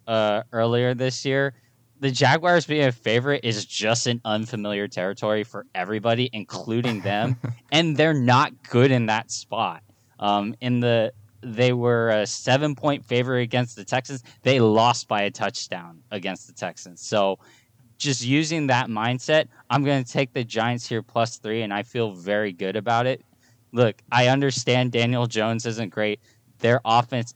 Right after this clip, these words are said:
Speaker 1: is strictly dependent on Saquon Barkley and everything like that, but their defense is pretty good. They're forcing turnovers. They're doing all the things in key moments that you need to do to win football games. And I think that's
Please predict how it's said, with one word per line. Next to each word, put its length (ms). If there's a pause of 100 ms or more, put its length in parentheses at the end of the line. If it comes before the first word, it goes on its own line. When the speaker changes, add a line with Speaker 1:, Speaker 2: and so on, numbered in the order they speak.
Speaker 1:
is 200
strictly 760
dependent 540
on 140
Saquon 480
Barkley 460
and 120
everything 340
like 220
that, 260 (320)
but 140
their 140
defense 480
is 120
pretty 280
good. 320
They're 120
forcing 480
turnovers. 640
They're 180
doing 560 (300)
all 220
the 140
things 380
in 140
key 260
moments 460
that 160
you 200
need 360
to 100
do 240
to 120
win 280
football 420
games. 400 (920)
And 200
I 160
think 320 (160)
that's 480